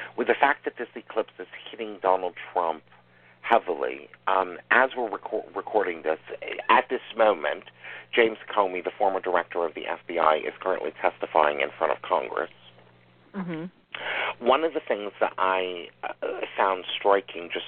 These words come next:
Speaker 1: scrolling through, 'cause I haven't had a chance to listen to the testimony, um, but one of the things that I found striking, Jackie, and just, and I'd never seen it before, where the,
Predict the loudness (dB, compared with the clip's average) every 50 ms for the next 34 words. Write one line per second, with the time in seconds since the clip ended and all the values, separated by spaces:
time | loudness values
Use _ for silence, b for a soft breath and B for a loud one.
0 | -10 -4 2 4 4 4 4 2 -4 -6 -6 -8 -6 -4 -2 0 0 0 0 0
1 | -2 0 -2 -2 -2 -4 -4 -6 -6 -6 -8 -8 -6 -4 -2 0 0 -2 -2 -4
2 | -10 -12 -12 -12 -12 -8 -4 -4 -4 -4 -6 -8 -6 -6 -4 -4 -4 -4 -6 -8
3 | -10 -16 B B B B B B B B B B B 4 6 6 6 4 2 0
4 | -2 0 0 0 -2 0 -2 -4 -6 -6 -6 -6 -6 -6 -4 -4 -2 0 -2 -2
5 | -2 -2 -2 -2 -2 -4 -8 -14 -4 0 2 2 2 2 -2 -10 -6 -2 0 0
6 | 0 0 -4 -10 -8 -8 -10 -8 -8 -8 -8 -8 -12 -16 B B B B B 0
7 | 0 2 4 4 2 2 2 2 2 2 2 0 -6 -8 -8 -8 -4 -4 -4 -4
8 | -4 -8 -12 -8 -4 0 0 0 0 2 2 0 0 0 -2 -8 -8